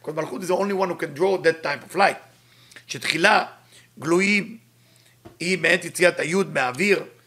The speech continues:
בסוד נקודת השורוק. We know that all the מסכים,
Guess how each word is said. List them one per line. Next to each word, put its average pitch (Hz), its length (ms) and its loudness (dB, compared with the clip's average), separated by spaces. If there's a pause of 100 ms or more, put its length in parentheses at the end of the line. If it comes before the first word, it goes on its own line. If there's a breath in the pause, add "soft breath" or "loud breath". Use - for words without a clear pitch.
(460 soft breath)
בסוד 175 300 -2
נקודת 156 320 -4
השורוק. 160 540 0
We 143 80 -8
know 165 260 0
that - 220 -10
all 180 180 0
the 165 40 -6
מסכים, 156 560 -6